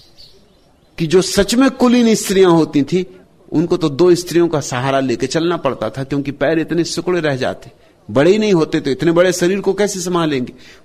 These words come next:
पूरा शरीर तो बड़ा हो जाता और पैर रह जाते बहुत छोटे छोटे। लेकिन स्त्रियां इसको सहने को राजी थी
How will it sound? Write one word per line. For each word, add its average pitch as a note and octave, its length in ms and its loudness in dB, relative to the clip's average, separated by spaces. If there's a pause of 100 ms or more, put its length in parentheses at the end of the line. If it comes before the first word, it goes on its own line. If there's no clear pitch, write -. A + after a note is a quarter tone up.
पूरा F#3+ 280 6
शरीर G3+ 320 0
तो F#3+ 140 2
बड़ा A3 280 6
हो A3+ 100 6
जाता G#3+ 300 4
और F3 120 4
पैर F#3 280 2
रह F#3 160 2
जाते C3+ 320 0
बहुत D3+ 300 -2
छोटे E3 240 -6
छोटे। - 300 -12 (3250)
लेकिन B3 360 4
स्त्रियां C4+ 400 2
इसको - 380 -2
सहने A3+ 320 2
को B3+ 140 2
राजी A#3 340 4
थी - 260 -12